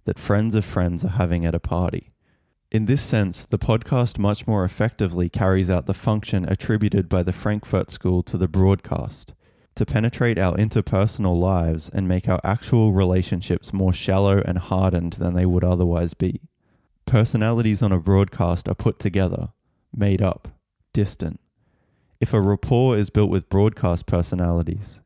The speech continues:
it is one that is clearly distinct from the one built with friends and family. Podcast personalities are different. They're just people talking on mic,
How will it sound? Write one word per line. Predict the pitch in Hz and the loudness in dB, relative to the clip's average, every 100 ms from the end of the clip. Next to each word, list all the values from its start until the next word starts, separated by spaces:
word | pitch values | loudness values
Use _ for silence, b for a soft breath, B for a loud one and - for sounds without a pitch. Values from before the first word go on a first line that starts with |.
| _ | _
it | 101 | 0
is | 95 | 0
one | 87 101 110 | 2 0 2
that | 95 | -2
is | 92 | -4
clearly | - 101 107 117 | -2 0 2 0
distinct | 107 101 - 95 - | -2 -4 -2 -2 -2
from | - 90 | -4 0
the | 90 | 2
one | 90 92 90 | 2 2 2
built | 92 82 | 0 2
with | 87 - | -2 -2
friends | 90 90 87 | -4 -2 -2
and | 85 | -4
family. | - 98 90 - - - b b b b b - | -2 -2 -2 -4 -8 -14 b b b b b -2
Podcast | 127 - 113 95 - | 0 0 0 -2 -2
personalities | 87 90 90 87 85 85 85 80 | -2 -2 -2 0 0 0 -2 -2
are | |
different. | 80 104 120 - - - _ _ _ _ - | -2 -2 -2 -6 -10 -14 _ _ _ _ -2
They're | 98 | 2
just | 107 127 | 2 0
people | - 127 117 | -2 0 -2
talking | - 101 104 104 | 0 2 2 0
on | 95 90 | 0 2
mic, | 87 90 73 - - | 2 0 -2 -8 -12